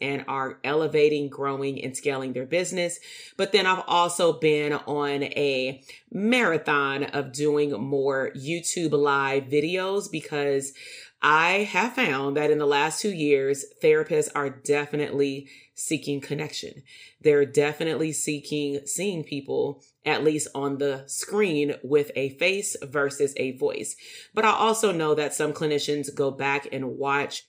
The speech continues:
or listen to my podcast episodes, and I'm part of their personal development routine.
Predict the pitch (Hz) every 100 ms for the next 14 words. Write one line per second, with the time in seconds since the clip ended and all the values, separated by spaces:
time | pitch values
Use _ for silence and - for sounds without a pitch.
0 | - 196 185 165 165 165 147 160 147 143
1 | 135 139 139 - 139 139 139 131 - -
2 | 135 - 131 131 131 - 139 139 139 139
3 | 131 139 - 135 139 143 139 139 135 139
4 | 135 131 131 131 135 123 131 - 233 220
5 | 220 208